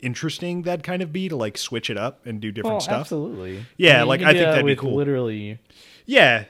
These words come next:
Speaker 2: anything.
Speaker 1: yeah, but he kinda, yeah, he talks about, like, how different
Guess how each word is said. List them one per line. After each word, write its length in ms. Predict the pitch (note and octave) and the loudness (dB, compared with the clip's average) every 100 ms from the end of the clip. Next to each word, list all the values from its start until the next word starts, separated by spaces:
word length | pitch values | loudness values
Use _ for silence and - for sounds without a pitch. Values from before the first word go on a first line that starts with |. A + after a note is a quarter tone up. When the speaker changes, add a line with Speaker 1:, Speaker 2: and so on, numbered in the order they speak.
| _ | _
Speaker 2:
anything. 160 | B2+ F#3 | 4 8
Speaker 1:
yeah, 160 | E3 | 10
but 140 | C#3 E3 | 10 6
he 120 | G3+ | 4
kinda, 220 | G#3+ G3+ E3+ | 2 0 4
yeah, 200 | E3 D#3 | 6 6
he 80 | |
talks 260 | - F3 - | 4 2 2
about, 300 | D#3 C#3+ B2+ | 2 2 4
like, 220 | B2+ A#2+ | 0 0
how 560 | - C3+ B2 A#2+ A2+ A2 - _ _ - | 4 6 6 4 0 -6 -14 _ _ 2
different 480 | D3 C#3 D3 B2+ | 2 4 0 0